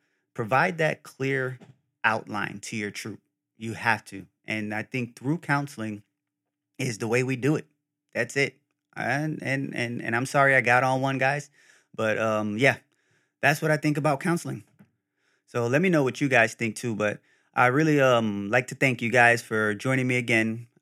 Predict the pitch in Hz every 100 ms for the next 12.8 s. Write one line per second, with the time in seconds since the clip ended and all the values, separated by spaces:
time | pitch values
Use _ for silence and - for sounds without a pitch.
0 | - 110 107 110 117 117 123 110 123 110
1 | 104 113 110 - - _ 117 117 113 120
2 | 113 107 - 127 123 123 117 127 120 -
3 | 110 120 120 117 120 _ _ _ - 143
4 | 135 131 127 120 _ 143 135 127 120 -
5 | 135 127 - 117 110 - _ - 113 127
6 | - 127 120 110 _ _ 107 104 104 104
7 | 98 92 _ - 120 120 120 _ _ -
8 | 113 - 123 117 113 101 113 113 110 110
9 | 110 107 110 107 107 113 107 113 117 113
10 | 113 117 117 - 113 110 110 107 - _
11 | _ _ 117 - 113 120 117 117 113 113
12 | 107 101 107 110 - 120 110 110